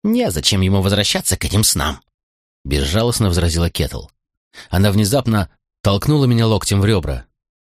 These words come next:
«Разговаривай с нами, Фитц». «О чем?»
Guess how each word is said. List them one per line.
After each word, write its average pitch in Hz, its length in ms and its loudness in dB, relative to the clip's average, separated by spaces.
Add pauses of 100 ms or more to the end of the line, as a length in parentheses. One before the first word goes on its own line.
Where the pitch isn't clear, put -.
(160)
«Разговаривай 131 960 0
с - 120 -2
нами, 78 300 0
Фитц». - 600 -4 (1000)
«О 85 120 -2
чем?» 95 300 0